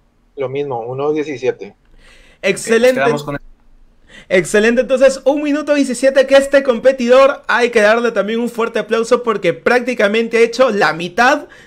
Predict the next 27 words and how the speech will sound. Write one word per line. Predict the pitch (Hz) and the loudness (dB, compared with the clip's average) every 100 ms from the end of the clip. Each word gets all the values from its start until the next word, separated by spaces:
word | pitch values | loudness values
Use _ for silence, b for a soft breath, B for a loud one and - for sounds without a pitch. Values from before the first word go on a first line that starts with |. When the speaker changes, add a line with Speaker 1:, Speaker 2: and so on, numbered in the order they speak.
| - | -8
Speaker 2:
del | 139 180 175 | -2 -2 -2
tiempo | 226 254 233 214 | 0 0 0 0
de | 185 | 0
la | 175 | 0
ronda | 202 226 196 202 | -2 -2 0 0
uno, | 240 202 | 0 -2
así | 175 196 | -6 -2
que | 202 | -2
ha | |
duplicado | 208 220 190 180 214 233 220 | -2 -6 -8 -4 0 2 0
su | 208 180 | 2 0
velocidad | 180 170 160 156 185 | 2 0 0 0 2
de | 208 | 0
programación. | 190 175 175 160 202 226 226 B B B | -2 -4 -4 -2 -2 -2 -4 B B B
No | 180 226 294 | -2 2 4
le | 294 | 2
ha | |
alcanzado, | 294 247 233 226 247 262 | 2 -2 -2 -2 2 2
digamos, | 226 208 226 240 | 2 -2 -2 -6
para | 240 226 | -4 -4
llegar | 196 185 220 | 0 0 -2
al | 214 | -4
podio, | 214 226 240 | -4 0 -2
pero | 233 180 | -2 -6
sí | 175 214 240 - | -6 -8 -6 -6
ha | 185 | -8
sido | - 220 240 240 | -8 0 2 2